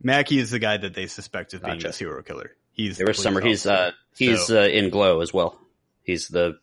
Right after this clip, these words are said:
Speaker 2: ex-husband of the blonde woman, Mark Egan.
Speaker 1: Okay. That is in select theaters on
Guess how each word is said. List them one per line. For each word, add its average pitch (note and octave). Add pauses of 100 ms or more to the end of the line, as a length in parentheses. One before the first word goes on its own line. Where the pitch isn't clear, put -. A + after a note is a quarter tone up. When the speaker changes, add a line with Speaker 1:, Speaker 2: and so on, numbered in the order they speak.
Speaker 2:
ex-husband F2
of E2
the -
blonde E2
woman, D#2+ (420)
Mark F2
Egan. F2+ (440)
Speaker 1:
Okay. - (600)
That C3
is B2
in A#2+
select G#2
theaters F#2
on F#2